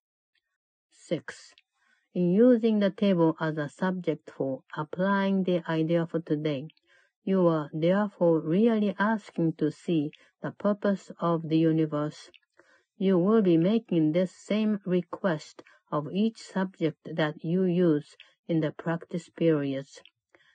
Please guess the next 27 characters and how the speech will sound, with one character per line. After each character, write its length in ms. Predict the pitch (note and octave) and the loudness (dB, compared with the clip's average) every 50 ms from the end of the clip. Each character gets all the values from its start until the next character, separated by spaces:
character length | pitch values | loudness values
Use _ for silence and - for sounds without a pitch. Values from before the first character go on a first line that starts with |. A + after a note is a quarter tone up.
| _ _ - | _ _ -4
and 160 | E3 D#3+ D#3 | 0 0 2
you 360 | D3+ D#3 E3+ G3+ G#3+ G#3+ G3 G3+ | 2 2 2 2 2 2 2 0
are 160 | F3+ E3+ D#3+ | 0 0 0
making 560 | D#3+ E3+ G3+ A3+ A3 A3 - G3+ F#3+ F#3+ F3 | 0 0 0 0 0 -2 -2 -2 -2 -2 -2
a 120 | F3 E3+ E3 | -2 -4 -6
commitment 640 | - - F3+ G#3 A#3 A#3 - - E3 D3+ D3+ - - _ - | -4 -2 0 0 0 0 -2 -2 -2 -2 -2 -4 -8 _ -2
to 140 | D#3 D3+ - | -2 -2 -2
each 300 | - G#3 A3 A3 - - | -2 -4 -4 -4 -4 -2
of 260 | F#3+ F3+ E3+ E3 D#3 | 0 0 0 0 -2
them 300 | D#3+ E3+ D3+ C3 C3+ C#3+ - _ _ _ _ - | -2 -2 0 -2 -2 -6 -8 _ _ _ _ -4
to 60 | - D#3 | -2 0
let 320 | D3+ D#3 F3+ G#3 G#3+ G#3+ _ _ | 0 2 2 0 0 -2 _ _
its 320 | - F3+ F3+ F3+ - - - - | -4 -2 -2 -2 -4 -8 -16 -12
purpose 480 | - - G3+ G3+ G3+ - F3 D#3+ - - | -6 -2 -2 -2 0 -2 -4 -4 -4 -4
be 340 | D3 D#3 D#3+ D3+ C#3+ C#3 - - | -2 0 2 2 0 -2 -4 -2
revealed 720 | D#3+ D#3+ D3+ D3 D3 F3 G3+ G#3 G3 E3+ D3+ D3+ D3+ D3 - - | 0 0 0 0 0 0 2 2 4 2 2 0 -2 -6 -8 -6
to 100 | - C3+ | -6 -4
you, 320 | C3+ D3 D3+ D3 - - _ _ _ _ _ _ _ _ _ _ | -2 0 0 -2 -2 -4 _ _ _ _ _ _ _ _ _ _
instead 440 | F3 E3+ E3 D#3 - - - G3+ F#3 | 0 0 0 0 -2 -2 0 2 2
of 180 | F3+ F3 E3+ - _ - _ _ - | 2 2 0 -4 _ -20 _ _ -8
placing 560 | - G#3 A3+ A3+ G#3+ - - G3+ G3 F#3+ F3+ | -2 0 0 0 0 0 -2 0 0 2 2
your 320 | F3 E3+ E3+ E3 D#3+ D#3+ - _ _ _ _ _ _ _ _ _ _ _ _ - | 4 4 4 4 2 0 -4 _ _ _ _ _ _ _ _ _ _ _ _ -2
own 500 | - G2+ G#2 G#2+ A2 G#2+ G#2+ G#2 G2+ - _ _ D#3+ | 2 2 4 4 2 2 2 0 -2 -4 _ _ -2
judgment 640 | E3 F3 F3+ E3 - - E3+ D#3+ D3+ D3+ - E3+ - | 0 0 0 0 -2 -2 0 0 0 0 -2 -6 -12
upon 320 | D#3+ - - D#3 D3+ D3 C#3+ | -10 -6 -2 -2 0 0 -2
it. 140 | C3+ C3+ _ _ - - - _ _ _ _ _ _ _ _ _ _ _ _ _ _ _ _ _ _ _ _ _ _ _ _ _ _ _ _ _ _ _ _ _ _ _ _ _ _ _ _ _ - - _ - | -4 -6 _ _ -20 -20 -20 _ _ _ _ _ _ _ _ _ _ _ _ _ _ _ _ _ _ _ _ _ _ _ _ _ _ _ _ _ _ _ _ _ _ _ _ _ _ _ _ _ -20 -20 _ -6
七、 380 | F3+ E3+ D#3+ D3 C#3+ C3 - | -4 -2 -2 -2 -4 -8 -10